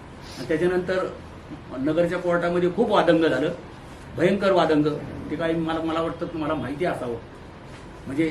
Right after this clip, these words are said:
जज लोकांविरुद्ध हायकोर्ट, सुप्रीम कोर्ट, वादंग झाल्यानंतर ते प्रकरण, हे जे प्रकरण आहे, तर हे प्रकरण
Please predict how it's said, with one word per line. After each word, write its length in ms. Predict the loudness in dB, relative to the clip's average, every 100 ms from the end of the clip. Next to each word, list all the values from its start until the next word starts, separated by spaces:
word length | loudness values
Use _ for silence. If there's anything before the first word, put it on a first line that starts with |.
| 0
जज 180 | -2 0
लोकांविरुद्ध 560 | 0 0 2 2 2 2 2 0 -4
हायकोर्ट, 420 | -4 2 4 4
सुप्रीम 400 | -2 -4 0 2
कोर्ट, 260 | 2 0 -2 -10 -16 -16 -16 -12
वादंग 300 | -2 0 2
झाल्यानंतर 540 | 2 0 0 0 2 -2
ते 400 | 0 0 0 -2 -12 -16 -4
प्रकरण, 400 | -2 2 4 4 0 0
हे 100 | 2
जे 160 | 2 2
प्रकरण 400 | 0 0 0 0
आहे, 200 | -2 -4 -10 -16 -16 -16 -16 -12 0
तर 40 |
हे 120 | 2
प्रकरण 460 | 2 2 2 4